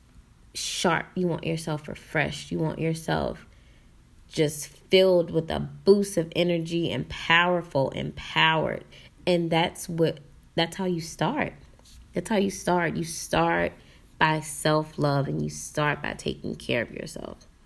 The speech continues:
I wanna encourage you to, to, sh-, to really sit down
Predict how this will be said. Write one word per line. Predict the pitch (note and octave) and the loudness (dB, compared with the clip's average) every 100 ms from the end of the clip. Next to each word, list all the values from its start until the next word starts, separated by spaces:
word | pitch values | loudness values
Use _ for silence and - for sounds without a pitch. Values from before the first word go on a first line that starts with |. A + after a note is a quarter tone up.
| - - - - - - - - | -20 -20 -20 -20 -20 -20 -8 2
I | F#3 | 2
wanna | G3 G3+ G3+ F#3 | 4 4 4 4
encourage | D#3 D#3 D#3 - - G3 G3 F#3 F3+ - | 2 0 -2 -6 4 4 6 4 0 -2
you | D3+ C#3+ D3+ G#3 - - - - - - - - - - - - - - | 0 2 2 0 -4 -16 -20 -20 -20 -20 -20 -20 -20 -20 -20 -20 -20 0
to, | A#3+ G#3 F#3+ F#3+ - - - - - | 6 8 8 4 -2 -20 -20 -12 -2
to, | B3 | -2
sh-, | - - - | -2 -8 -10
to | - A#3+ G#3+ G#3 G3+ - - - | 0 2 4 2 0 -4 -12 4
really | C4+ C#4 | 4 6
sit | - - A#3+ | 2 2 2
down | G3 E3+ D3+ A2 D#3 F#3 | 4 4 2 0 -2 -2